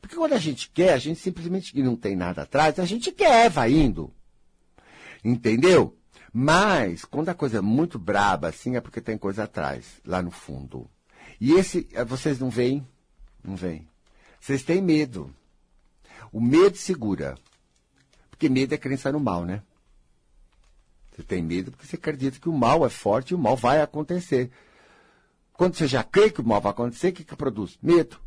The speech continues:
Ai, pode acontecer isso, pode acontecer aquilo, pode acontecer tudo pra mim. Então você já tá na fantasia do futuro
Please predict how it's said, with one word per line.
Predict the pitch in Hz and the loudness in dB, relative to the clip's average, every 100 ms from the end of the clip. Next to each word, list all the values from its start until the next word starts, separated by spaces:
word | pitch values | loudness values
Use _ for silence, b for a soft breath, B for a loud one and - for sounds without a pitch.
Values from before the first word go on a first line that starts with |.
| - - - - _ - _ _ _ | -20 -20 -20 -20 _ -20 _ _ _
Ai, | - 160 | 0 0
pode | 160 110 113 | 0 -4 -6
acontecer | - 120 - 131 | -8 -8 -4 -4
isso, | 123 | -4
pode | - 85 - | -8 -12 -12
acontecer | - 104 - | -12 -10 -10
aquilo, | 127 127 | -8 -8
pode | - 101 104 | -4 -6 -6
acontecer | - 110 117 | -10 -8 -8
tudo | - 143 - | -2 -2 -2
pra | 147 139 | -2 2
mim. | 131 127 117 _ _ _ _ b b b b b | 4 2 0 _ _ _ _ b b b b b
Então | 117 | -4
você | 135 180 | 0 2
já | 185 226 | 2 0
tá | - 151 | 0 0
na | 160 | 0
fantasia | 160 139 131 113 92 131 160 | -2 -4 -2 -6 -4 -2 -2
do | 107 | -2
futuro | - 104 170 190 117 | -12 -6 0 2 0